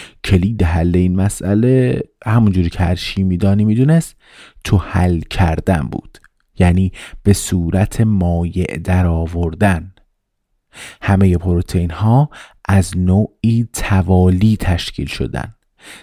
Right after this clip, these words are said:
توالی های اسید آمینه ای که به صورت زنجیره ای به هم بافته شدن، مثل یه قطار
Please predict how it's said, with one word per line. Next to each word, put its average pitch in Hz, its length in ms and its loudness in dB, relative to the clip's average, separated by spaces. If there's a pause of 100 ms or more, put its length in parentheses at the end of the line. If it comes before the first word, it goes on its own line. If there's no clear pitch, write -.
(120)
توالی 92 540 2
های 104 420 0 (100)
اسید 92 580 -2
آمینه 92 380 0
ای 110 440 0 (520)
که 131 100 2
به 120 100 2
صورت 175 460 2
زنجیره 98 840 2
ای 98 140 4
به 98 120 2
هم 82 260 0
بافته 69 360 -6
شدن، - 340 -8 (1080)
مثل 101 180 0
یه 98 140 4 (120)
قطار 110 760 0